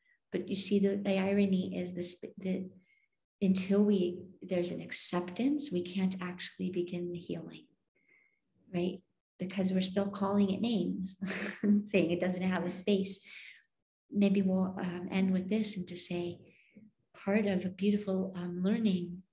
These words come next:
um, about the Alba Banim is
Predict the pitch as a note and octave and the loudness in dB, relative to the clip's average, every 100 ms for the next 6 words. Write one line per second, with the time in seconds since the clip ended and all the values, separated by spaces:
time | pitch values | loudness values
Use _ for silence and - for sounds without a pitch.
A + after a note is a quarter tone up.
0 | _ _ _ _ F#3 F3+ F3+ F3 - G3 | _ _ _ _ -4 -2 -4 -8 -8 -6
1 | F#3+ F3 F3 F3+ - - _ F#3 F#3 F#3 | -2 -2 -2 -4 -10 -18 _ -4 -2 0
2 | F#3 F#3 G3+ F3+ F3 F#3 F#3 - - - | -2 -2 -2 -2 0 2 2 0 -6 -14
3 | _ _ _ _ _ _ _ - F#3+ F3 | _ _ _ _ _ _ _ 0 0 0
4 | F3 - | -2 -4